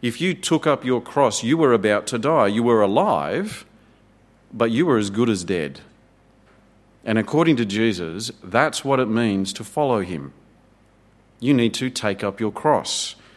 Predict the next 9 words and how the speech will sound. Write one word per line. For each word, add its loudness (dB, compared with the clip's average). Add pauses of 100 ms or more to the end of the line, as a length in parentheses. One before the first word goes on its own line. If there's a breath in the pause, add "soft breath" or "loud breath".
(100 soft breath)
You're 4
alive, 2 (140)
sure, 0 (1040)
but -4
you're 2
as -2
good -2
as 2
dead 0